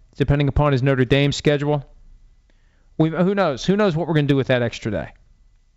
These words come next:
Who knows? But Peter will be joining us, and he already has joined us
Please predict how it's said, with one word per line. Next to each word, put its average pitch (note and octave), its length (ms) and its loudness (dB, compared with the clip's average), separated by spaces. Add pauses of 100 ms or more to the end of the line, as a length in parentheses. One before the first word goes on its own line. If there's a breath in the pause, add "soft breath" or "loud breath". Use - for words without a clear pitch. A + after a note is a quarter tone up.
(520)
Who D3+ 140 2
knows? - 340 -6 (1800 soft breath)
But C#3 200 -2
Peter D#3+ 220 2
will D3 140 0
be C#3 100 0
joining B2+ 340 2
us, - 300 -2 (500)
and B2+ 420 0 (800)
he D3 140 2
already C#3+ 200 -2
has E3 320 0
joined B2 280 2
us - 240 -4